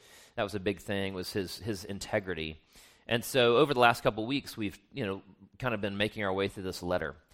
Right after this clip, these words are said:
And today we're gonna be in Second Corinthians chapter three for the second, uh, week. And, uh, so let me do this. Um, in a moment, um, I'm gonna pray, and we're gonna open up with a little movie clip. Um, but I'm gonna go ahead and introduce the movie clip right now.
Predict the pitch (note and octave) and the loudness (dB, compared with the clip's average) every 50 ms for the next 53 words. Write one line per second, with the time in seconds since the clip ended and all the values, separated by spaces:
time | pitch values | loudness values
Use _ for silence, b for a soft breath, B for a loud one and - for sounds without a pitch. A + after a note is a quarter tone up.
0 | b b _ - F#2 - G2 G2 G#2 G#2 G#2 G#2 G2 G2 F#2+ F#2 G2 F2+ F2 E2+ | b b _ -8 -8 -2 2 4 6 6 4 4 0 -2 -2 -2 -2 0 0 -2
1 | E2 E2 E2+ G2 G2+ F#2+ F#2+ F#2 E2+ D#2 - F2+ F#2+ F2+ E2+ E2+ - - G#2+ G2+ | -2 -4 -4 -4 -2 -2 -2 -2 -4 -6 -4 -4 -4 -4 -6 -4 -4 -4 -4 -4
2 | F#2 - G#2+ F2+ - F2+ E2+ E2+ - - - F#2 E2 - D#2+ D#2+ - - - A2+ | -4 -6 -6 -6 -6 -10 -12 -12 -10 -4 -4 -4 -4 -4 -10 -14 -14 -16 -16 -10
3 | G#2+ G#2+ G2+ F#2 F2+ - - E2+ E2+ - - - - - - F#2 D#2 - - b | -6 -4 -4 -4 -4 -6 -8 -10 -8 -8 -4 -2 -2 -2 -2 -6 -8 -8 -12 b
4 | b b b b b b b b - F2 F#2 F2 E2+ F2 D2 F#2+ G#2 G#2 A2 G2+ | b b b b b b b b 2 4 6 6 6 4 2 -2 -2 -2 -2 -2
5 | F#2+ - - - - - - - F2+ G2+ F#2+ F#2+ F#2 - - - - C#3 G#2+ F#2+ | -2 -4 -8 -16 -18 -18 -10 -6 -4 -4 -2 0 0 0 0 4 4 4 4 4
6 | E2+ - B B B B B B C#3+ E3 F3 D#3+ E3+ C3+ A#2 G#2 - - - - | 2 -4 B B B B B B -2 0 2 4 4 4 4 2 0 -4 -6 -2
7 | - A2+ A2 G#2 G2 G2 F#2+ - B B B B B - C3 B2+ B2 B2+ C3+ C#3+ | 0 2 2 2 2 -2 -8 -12 B B B B B 0 0 0 0 2 2 4
8 | D#3+ F3+ G3 F#3 C3 A#2 A2+ A#2 A#2+ - - - - - A2+ A2 G#2+ G#2 G#2 G2+ | 4 4 4 2 2 0 0 0 -2 -6 -12 -8 -4 0 0 0 0 0 -4 -4
9 | - G#2+ A#2 A#2+ G#2+ - - - - B2 A2+ A2 G#2+ A2 A2+ A2 G#2+ G#2 G#2 F2+ | -2 -2 -2 -2 -4 -6 -10 -6 0 2 4 4 4 4 2 0 -2 -4 -2 2
10 | E2+ G#2+ G#2+ - G#2+ G2+ F#2+ - G2 E2+ G2 F#2+ F#2+ G2 G#2 A#2 C3+ C3+ A#2 G#2 | 2 0 0 2 -2 -2 -2 -2 -4 -4 -4 -4 -4 -4 -2 -2 -2 -2 -2 -4
11 | - - - G2 G2 C3 - - - B B B B B B B B - G#2+ G#2 | -4 -2 2 2 2 2 0 -4 -12 B B B B B B B B 0 2 2
12 | G2+ G2 F#2+ G2+ - B2 B2+ C#3 D3+ D3+ C#3 C3+ B2 B2 A2+ A2+ A#2+ - A#2 A2+ | 2 2 0 -4 -4 -2 0 0 0 2 4 4 4 4 4 2 -2 -4 -4 -4
13 | A2+ G#2+ - - G#2 G2+ G#2 G2+ G2+ - G#2 - G2 F2+ F2 F#2 F2+ D#2+ - | -4 -4 -4 -4 -4 -4 -4 -4 -4 -4 -2 0 0 2 2 0 -2 -4 -6